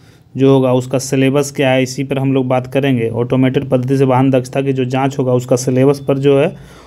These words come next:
उसी पर हम बात करेंगे। यह जो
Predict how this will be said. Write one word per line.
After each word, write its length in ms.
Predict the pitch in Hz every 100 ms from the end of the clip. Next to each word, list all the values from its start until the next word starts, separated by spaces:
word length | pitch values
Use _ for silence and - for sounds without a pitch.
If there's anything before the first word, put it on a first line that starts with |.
| - -
उसी 240 | 135 135 165
पर 160 | 160 143
हम 280 | 143 139
बात 260 | 135 143 139 139
करेंगे। 400 | 156 156 117 143 131 _ _ _ - - 143
यह 160 | 147
जो 180 | 139